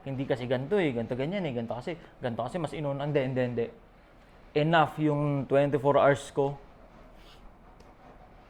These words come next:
Actually, enough talaga yung twenty-four hours. Na kung ba't hindi lang natin nagagampanan yung mga dapat nating ginaganapan. Kasi sinisilat tayo ng katamaran. Yun lang. Wala kang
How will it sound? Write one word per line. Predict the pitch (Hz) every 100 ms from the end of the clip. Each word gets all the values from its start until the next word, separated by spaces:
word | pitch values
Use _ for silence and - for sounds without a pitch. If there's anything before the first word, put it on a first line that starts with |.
| -
Actually, | 151 131 180 180
enough | 151 143 -
talaga | 131 131
yung | 127 120
twenty-four | 117 123 123 113
hours. | 107 107 - - - - -
Na | 131
kung | 143
ba't | 143
hindi | 151 143
lang | 139
natin | 135 135 135
nagagampanan | 131 127 127 123 127
yung | 131 123
mga | 123 123
dapat | 123
nating | 117 117 120
ginaganapan. | 120 120 123 127 127 117 104 107 - - - - - - - - - - - - - - - - - - - - - - - - - - - -
Kasi | - 131 160
sinisilat | 190 180 175 180 170
tayo | 170 170
ng | 170 156
katamaran. | 151 151 156 117 104
Yun | 175 240
lang. | 117 - - - - - - - - - - - -
Wala | 127
kang | 131